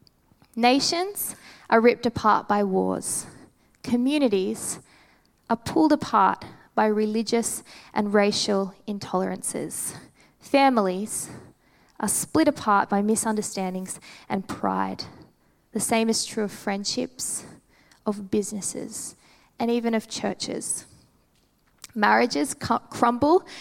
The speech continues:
through miscommunication and resentment that goes unresolved.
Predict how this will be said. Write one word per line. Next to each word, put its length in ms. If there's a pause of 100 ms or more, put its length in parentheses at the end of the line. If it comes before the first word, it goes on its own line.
(160)
through 240
miscommunication 1300 (300)
and 180
resentment 840 (260)
that 160
goes 260
unresolved. 800